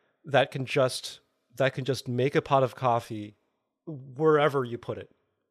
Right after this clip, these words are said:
Right? And right now, that's just not, that's kind of outside the realm of possibility, 'cause we're just so limited in, at least in current implementations, we're just so limited in this ability for the A I to generalize. So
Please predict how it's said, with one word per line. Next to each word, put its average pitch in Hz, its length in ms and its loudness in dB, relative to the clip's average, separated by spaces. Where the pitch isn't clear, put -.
Right? 117 240 -8
And 127 140 -6
right 156 180 0
now, 151 280 2
that's 131 240 -4
just 127 160 -8
not, 127 480 -4
that's 131 160 -10
kind 139 160 -4
of 120 60 -4
outside 120 340 -6
the 110 80 -10
realm 107 140 -6
of 101 100 -12
possibility, 98 560 -10
'cause 98 180 -18
we're 117 80 -8
just 117 220 -8
so 127 160 0
limited 113 440 -4
in, 107 280 -8
at 170 120 -10
least 147 200 -2
in 127 80 -4
current 156 320 6
implementations, 120 680 -4
we're 113 80 -8
just 110 160 -6
so 117 120 0
limited 110 320 -4
in 104 140 -8
this 104 180 -8
ability 104 540 -8
for - 160 -8
the 104 160 -8
A 107 200 -8
I 101 40 -10
to 101 100 -16
generalize. 107 600 -10
So 131 440 0